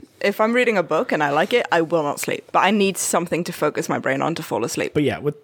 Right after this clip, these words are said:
Speaker 2: with the Sherlock Holmes audiobooks, I could cross my eyes and, and not unfocus my ears, and I will be gone immediately. 'Cause
Speaker 1: Yeah.
Speaker 2: that dude is just like, it's, it's g-, garbage words. <laughs> It, it makes
Speaker 1: <laughs> It
Speaker 2: no
Speaker 1: is.
Speaker 2: sense.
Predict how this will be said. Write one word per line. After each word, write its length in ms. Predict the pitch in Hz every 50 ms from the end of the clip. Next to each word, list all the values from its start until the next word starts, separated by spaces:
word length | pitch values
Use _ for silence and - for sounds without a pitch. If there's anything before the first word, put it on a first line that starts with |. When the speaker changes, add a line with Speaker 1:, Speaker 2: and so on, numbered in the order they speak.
| _ -
Speaker 2:
with 200 | 165 170 175 170
the 60 | 180
Sherlock 280 | - 202 190 180 175
Holmes 180 | - 180 165 143
audiobooks, 500 | 160 147 151 147 143 135 139 135 - -
I 120 | - 135
could 220 | 127 - 143 135 147 - _ -
cross 300 | - - 160 139 - -
my 120 | 139 131 123 117 117
eyes 160 | 117 110 -
and, 180 | 127 117 120 -
and 320 | - 120 113 110 107 110 117 -
not 220 | - 156 139 135 - - -
unfocus 560 | 175 180 175 156 - 175 165 147 156 143 151
my 120 | 156 143 135
ears, 420 | 135 139 135 127 131 123 - - -
and 180 | 127 120 113 110
I 80 | 110 123
will 120 | 120 117
be 80 | 120 123
gone 400 | 110 101 - 147 107 107 107 113 -
immediately. 680 | 131 135 135 147 147 - 202 208 - - - - 185 190 - - - - -
'Cause 100 | - 196 208
Speaker 1:
Yeah. 160 | 190 170 151
Speaker 2:
that 140 | 151 151 147
dude 180 | 156 151 147 143
is 120 | 143 -
just 140 | 139 131 -
like, 360 | 135 123 120 123 - - - - - -
it's, 220 | - 208 160 - 202
it's 280 | 214 196 180 131 - 131 127 - _ _ _
g-, 200 | - - - 208
garbage 500 | 180 143 - 214 190 185 170 160 131 -
words. 460 | 147 151 131 123 165 185 196 - - -
<laughs> 40 |
It, 240 | 175 147 - - -
it 60 | 254
makes 280 | 196 190 - 453 427 294
Speaker 1:
<laughs> 0 |
It 80 | 330 -
Speaker 2:
no 100 | - -
Speaker 1:
is. 140 | - - 214 233
Speaker 2:
sense. 380 | - - 131 - 269 - -